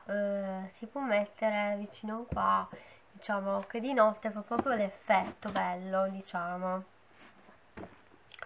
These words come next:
Non è acceso, ma me lo metto qua, così. <laughs> Poi invece la, la mamma di mia cugina mi ha regalato questo vestitino bellissimo,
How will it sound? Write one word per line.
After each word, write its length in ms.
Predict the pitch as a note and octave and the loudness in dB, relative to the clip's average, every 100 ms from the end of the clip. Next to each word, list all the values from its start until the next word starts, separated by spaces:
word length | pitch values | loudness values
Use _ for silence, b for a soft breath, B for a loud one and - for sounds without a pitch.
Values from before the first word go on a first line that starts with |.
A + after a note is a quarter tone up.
| B B B - | B B B -14
Non 200 | E3+ E3+ | -12 -8
è 60 | - | -6
acceso, 500 | - - - - G#3+ | -8 -10 -14 -6 2
ma 260 | A#3+ C4 | 6 6
me 240 | A3+ G#3 G3+ | 4 -2 -2
lo 60 | |
metto 340 | G3+ G3+ - - - | 0 6 4 4 4
qua, 360 | C#3+ D#4+ - - - - - | 12 12 12 2 -16 -18 -10
così. 300 | G#3 B3 C#4 - | -2 0 0 0
<laughs> 380 | - G#3 A#3+ E4 - B B B B B B | 0 6 6 6 0 B B B B B B
Poi 680 | - B3+ A#3+ A3 A3+ A3+ A#3 - - | 12 12 12 12 12 2 -4 -18 -12
invece 840 | B3 B3+ A#3+ A3+ G#3+ - A3 G#3+ A3+ - - - B B B - | -4 0 4 4 2 4 6 6 2 -14 -20 -20 B B B -10
la, 760 | A#3 A#3 A3 A3+ A3 G#3+ G#3 G#3+ | 0 2 4 4 2 2 2 2
la 100 | A3+ | 2
mamma 300 | C#4+ C#4+ B3+ | 2 2 0
di 140 | B3+ | -2
mia 160 | B3 B3+ | -2 -4
cugina 500 | C4 B3+ B3 B3+ D#4+ | -6 -8 0 4 4
mi 160 | C4 | 4
ha 140 | A#3 A3+ | 4 4
regalato 420 | G#3+ A#3 A3 - | 4 6 6 2
questo 260 | - G#3 G#3 | -10 -10 -10
vestitino 540 | G#3 - G#3 A3 G#3 | -12 -12 -12 -4 -2
bellissimo, 760 | G3+ G3+ G#3 G3 - G#3+ B3+ | 0 0 -2 -8 -8 0 2